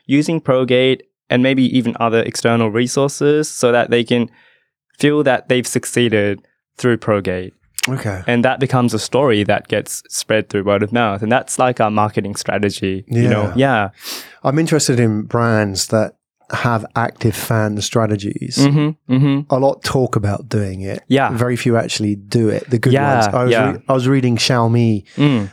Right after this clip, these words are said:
Speaker 2: their fan strategy. I mean, they've
Speaker 1: Yeah.
Speaker 2: written a whole book on it.
Speaker 1: Oh, wow.
Speaker 2: So, uh, what, tell us a bit about your fan strategy. What do you do?
Speaker 1: Okay, so, um, we don't, it's not really, like, a strategy,
Speaker 2: Yeah.
Speaker 1: but we just always focus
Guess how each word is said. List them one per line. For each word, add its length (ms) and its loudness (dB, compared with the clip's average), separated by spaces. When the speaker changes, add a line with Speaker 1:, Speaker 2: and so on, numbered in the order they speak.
Speaker 2:
their 300 2
fan 320 -2
strategy. 580 -4
I 40 0
mean, 100 2
they've 120 2
Speaker 1:
Yeah. 60 0
Speaker 2:
written 220 2
a 80 -2
whole 180 -2
book 320 -4
on 140 -8
it. 180 -10
Speaker 1:
Oh, 140 2
wow. 160 0
Speaker 2:
So, 440 2
uh, 60 2
what, 320 0
tell 140 0
us 100 0
a 20 -6
bit 120 -2
about 180 -2
your 160 2
fan 260 -2
strategy. 440 -8
What 100 -4
do 80 0
you 100 0
do? 220 -4
Speaker 1:
Okay, 560 0
so, 380 0
um, 460 0
we 100 2
don't, 240 0
it's 140 -8
not 240 0
really, 420 0
like, 220 -2
a 20 -2
strategy, 880 -2
Speaker 2:
Yeah. 80 0
Speaker 1:
but 180 -2
we 120 2
just 320 -2
always 420 2
focus 500 -2